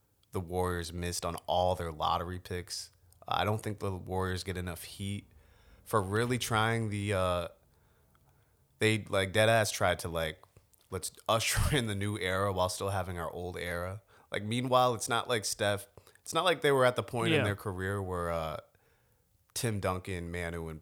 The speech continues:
Speaker 1: Tony Parker was when Kawhi, like, really started to emerge. You know what I mean? It would
Speaker 2: Yeah.
Speaker 1: be one thing if they were all in their late thirties. They're still in their early thirties.
Speaker 2: Mm-hmm.
Speaker 1: Steph's in his mid thirties now.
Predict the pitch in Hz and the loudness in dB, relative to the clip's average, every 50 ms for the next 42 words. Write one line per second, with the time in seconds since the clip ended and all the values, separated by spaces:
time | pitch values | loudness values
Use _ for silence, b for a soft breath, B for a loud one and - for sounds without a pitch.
0 | - _ - - 110 92 87 85 - 92 87 85 - - 80 71 78 80 82 - | -14 _ -10 -6 -4 -4 -4 -2 0 2 2 2 0 -2 -6 -6 -6 -8 -8 -10
1 | - 85 78 - - 87 80 80 85 82 82 82 78 76 82 85 - - 87 87 | -10 -12 -12 -12 -10 -8 -4 0 2 2 2 2 0 -2 -6 -8 -8 -8 -8 -6
2 | 85 82 80 80 - - 80 78 78 80 - - 80 80 76 78 78 - - - | -6 -6 -8 -8 -8 -6 -6 -8 -8 -10 -12 -12 -12 -10 -10 -10 -10 -12 -14 -16
3 | - - _ _ _ - - 95 92 92 92 92 95 95 101 107 107 107 B B | -20 -20 _ _ _ -10 -6 -4 -2 0 2 2 2 0 0 -2 -4 -4 B B
4 | B B B B B - 156 - 160 156 143 135 127 117 123 123 - 135 123 113 | B B B B B -2 2 4 6 6 6 4 4 2 2 2 0 0 0 2
5 | 107 117 107 101 82 80 101 104 107 107 104 98 87 85 87 95 104 107 - - | 2 4 4 4 6 6 6 6 6 4 0 -2 -2 -2 -2 -2 -2 -4 -2 -2
6 | 98 101 107 110 113 110 - 127 - - - 170 170 147 110 98 - - 95 98 | 0 0 0 -2 -2 -4 -6 -6 -6 -4 -4 -2 -2 0 0 0 0 0 0 0
7 | 98 95 90 - - 95 - 87 85 85 160 - 110 104 - - 98 90 80 87 | 0 0 -2 -2 0 0 2 2 2 0 0 0 0 0 0 -2 -4 -6 -4 -4
8 | 98 101 - - 87 87 85 85 - 87 82 78 78 90 | -4 -4 -4 -4 -4 -4 -6 -6 -6 -6 -6 -6 -6 -8